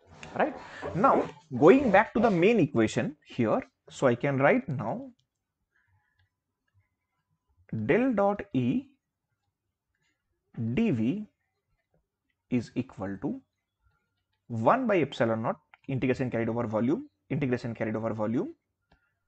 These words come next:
rho dot D V. So from here, I can get a very nice equation, that is the differential form of Gauss law, that is grad of E or del dot E is equal to rho enclosed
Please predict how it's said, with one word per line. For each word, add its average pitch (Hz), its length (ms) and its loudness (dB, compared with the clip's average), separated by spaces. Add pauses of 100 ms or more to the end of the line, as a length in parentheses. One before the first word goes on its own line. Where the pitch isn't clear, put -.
(460)
rho 160 360 2
dot 127 380 -4
D 113 120 -8
V. - 160 -18 (1120)
So - 160 4
from 220 300 4
here, 123 280 -2 (160)
I 120 100 -2
can 117 240 -6
get 165 280 -4 (200)
a 143 80 0
very 131 360 2
nice 135 340 -4
equation, 117 480 -8 (500)
that 139 280 -2
is 214 160 -4
the 185 100 0
differential 127 600 -4
form 107 340 -8
of 110 160 -10
Gauss 117 320 -12
law, 117 200 -6 (180)
that 113 180 -10
is 220 160 -6 (760)
grad 170 260 4
of 202 260 0
E 170 220 -4 (280)
or 110 100 -14
del 120 240 0
dot 170 300 4
E 156 200 -8 (540)
is 113 160 -8
equal 104 340 -8
to - 120 -4 (1120)
rho 151 460 2
enclosed 123 760 -4